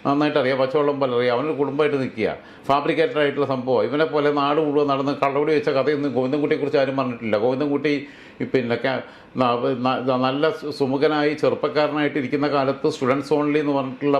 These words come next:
പരിപാടി കൈരളി ചാനലിനകത്ത് അവതരിപ്പിച്ച ഒരു ഐക്കോണിക് ഫിഗറായിട്ട് അത്തരം ക്യാമ്പസ് പ്രോഗ്രാം അവതരിപ്പിച്ച തുടക്കമിട്ട ഒരാളാണ്. എസ് കെ എൻ്റെ ശ്രീകണ്ഠൻ നായരുടെ ശിഷ്യനാണ്, അങ്ങനെയുള്ള ആളാണ്. ലോ കോളേജിൽ പഠിച്ചതാണ്. പിന്നെ ക്യാമ്പസ് കാലഘട്ടത്തിൽ നമ്മളെ ഫിറോസ് സാലി മുഹമ്മദിൻ്റെ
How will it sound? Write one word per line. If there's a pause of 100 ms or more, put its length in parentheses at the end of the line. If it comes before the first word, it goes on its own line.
പരിപാടി
കൈരളി
ചാനലിനകത്ത്
അവതരിപ്പിച്ച
ഒരു
ഐക്കോണിക്
ഫിഗറായിട്ട്
അത്തരം
ക്യാമ്പസ്
പ്രോഗ്രാം
അവതരിപ്പിച്ച (1000)
തുടക്കമിട്ട (200)
ഒരാളാണ്.
എസ്
കെ
എൻ്റെ
ശ്രീകണ്ഠൻ
നായരുടെ
ശിഷ്യനാണ്, (460)
അങ്ങനെയുള്ള
ആളാണ്. (280)
ലോ (100)
കോളേജിൽ
പഠിച്ചതാണ്. (580)
പിന്നെ (180)
ക്യാമ്പസ്
കാലഘട്ടത്തിൽ
നമ്മളെ (100)
ഫിറോസ്
സാലി
മുഹമ്മദിൻ്റെ